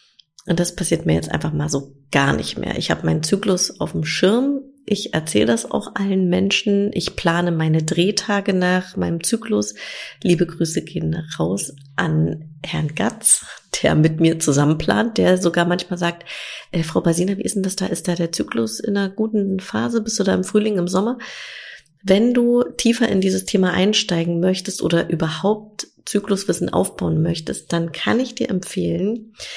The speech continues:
jetzt erstmal zu Folge siebenundzwanzig hier im Podcast zu springen, der weibliche Zyklus. Da erklären wir alle Hintergrundinfos. Oder auch gerne zu Folge sechsundfünfzig, weiblicher Zyklus und Mond, ist so ein bisschen aufbauend darauf.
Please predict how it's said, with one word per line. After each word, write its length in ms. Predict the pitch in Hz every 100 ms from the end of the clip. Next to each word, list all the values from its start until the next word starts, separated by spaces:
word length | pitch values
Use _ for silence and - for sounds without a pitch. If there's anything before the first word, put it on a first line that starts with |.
| - - - _
jetzt 600 | - 170 226 220 - -
erstmal 960 | 196 180 180 - 160 156 156 170 208 220
zu 180 | - 190
Folge 580 | - - 175 175 170 165
siebenundzwanzig 1120 | 156 190 254 254 - 233 - 190 196 - -
hier 200 | 190 -
im 100 | 156
Podcast 480 | 190 - - 160 -
zu 100 | 160
springen, 540 | - - 156 170 190
der 220 | 170 160
weibliche 420 | 175 175 208 170
Zyklus. 600 | - 185 - 185 240 - -
Da 100 | 175
erklären 480 | 175 - 175 170
wir 240 | 170 180 -
alle 400 | 202 226 240 240
Hintergrundinfos. 1120 | 214 190 170 160 151 156 160 156 175 233 247 - - - - - - _ _ _ -
Oder 360 | 202 269 262 214
auch 140 | -
gerne 340 | 185 196 214
zu 140 | 214 196
Folge 320 | - 190 185
sechsundfünfzig, 920 | 185 185 180 - 180 185 - - -
weiblicher 460 | 165 170 190 175 -
Zyklus 340 | - - 160
und 180 | 160 156
Mond, 360 | 170 202 220
ist 240 | - - -
so 100 | 170
ein 80 | 156
bisschen 320 | 160 165 -
aufbauend 540 | 135 139 135 143 156
darauf. 360 | - 135 -